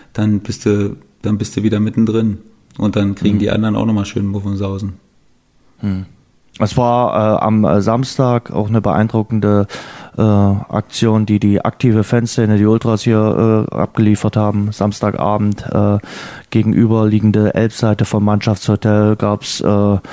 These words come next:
Speaker 2: großes Bekenntnis. "Wir zusammen gegen den Rest der Welt." Ein großes Banner, dann, äh, ordentlich Pyrotechnik. Ich glaub, das hat die Mannschaft schwer beeindruckt, dass, äh, das auch so ein bisschen den Zusammenhalt in dieser, äh, Geisterspielphase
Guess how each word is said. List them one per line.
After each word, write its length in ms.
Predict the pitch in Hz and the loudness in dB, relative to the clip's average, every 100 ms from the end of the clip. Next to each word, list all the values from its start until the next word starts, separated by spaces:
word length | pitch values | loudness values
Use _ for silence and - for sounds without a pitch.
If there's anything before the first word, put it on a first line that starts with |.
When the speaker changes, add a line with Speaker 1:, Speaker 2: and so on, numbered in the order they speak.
| - - - | -18 -14 -4
Speaker 2:
großes 380 | 117 120 110 | 0 0 0
Bekenntnis. 920 | - 104 - 123 117 135 110 107 - - | 0 -2 0 -2 -2 0 0 0 -2 2
"Wir 240 | 120 151 | 4 4
zusammen 580 | - 127 104 120 131 123 | 0 -4 0 0 2 0
gegen 240 | 123 120 113 | 0 0 2
den 180 | 113 | 0
Rest 400 | 107 113 - - - | 2 0 0 -2 0
der 140 | 110 | 2
Welt." 320 | 117 120 123 - - - | 2 2 0 -8 -12 -4
Ein 120 | 110 | -2
großes 380 | 104 113 113 101 | 0 0 0 -4
Banner, 440 | - 113 117 113 107 | -2 0 2 2 0
dann, 300 | 107 107 107 | 0 0 0
äh, 40 | |
ordentlich 600 | 110 107 - - 104 101 - | 2 0 0 -2 -2 -4 0
Pyrotechnik. 680 | 117 113 113 113 113 110 - | 0 2 0 -2 0 -4 -2
Ich 140 | 107 147 | -4 0
glaub, 200 | 131 - | -2 0
das 160 | 131 135 | -2 0
hat 140 | 135 | 0
die 80 | 127 | 2
Mannschaft 380 | 120 120 123 - | 2 0 -2 0
schwer 200 | 123 113 | 0 2
beeindruckt, 560 | 107 113 127 123 - - - - - 110 - | 2 0 0 -2 -2 -6 -6 -8 0 0 2
dass, 280 | 120 - - | 0 -2 -2
äh, 260 | 127 117 - - - | 2 2 0 -10 -2
das 160 | 120 107 | 0 0
auch 140 | - | 0
so 120 | - | 0
ein 80 | 123 | 0
bisschen 280 | 131 - 131 | 0 0 0
den 160 | 127 113 | 0 0
Zusammenhalt 800 | 127 113 135 151 127 110 110 - - - 110 - | 0 2 2 2 2 2 0 -8 -16 -14 -4 0
in 180 | 143 | 2
dieser, 520 | 127 123 120 113 113 135 - - - | 2 2 2 2 0 -2 -10 -20 -4
äh, 140 | 110 107 | 0 2
Geisterspielphase 1040 | 110 113 - 107 120 107 110 107 107 107 | 0 0 -2 -2 0 0 0 0 2 0